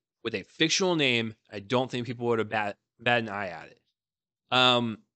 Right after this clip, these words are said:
so yeah, that's just kinda my take on that. But as far as the actual story goes,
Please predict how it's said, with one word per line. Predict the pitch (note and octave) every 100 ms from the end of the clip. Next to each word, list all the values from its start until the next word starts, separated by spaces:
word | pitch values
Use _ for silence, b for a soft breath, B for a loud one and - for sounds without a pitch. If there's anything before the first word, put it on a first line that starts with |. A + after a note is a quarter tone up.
| _ _ _
so | - D#3
yeah, | D3 B2
that's | C#3 C#3
just | C#3+
kinda | D3+ C3+
my | B2
take | C#3+ B2
on | A#2 A2+
that. | B2 -
But | C3 A2+ - _ _ _ _ _ _ _ _ _ _ _ _ F3+
as | E3
far | - A3+
as | A#3+
the | G3 F#3+
actual | F3 D#3 C#3+
story | - E3 D#3+ D3
goes, | A#2 A2 F#2+ F2+ - -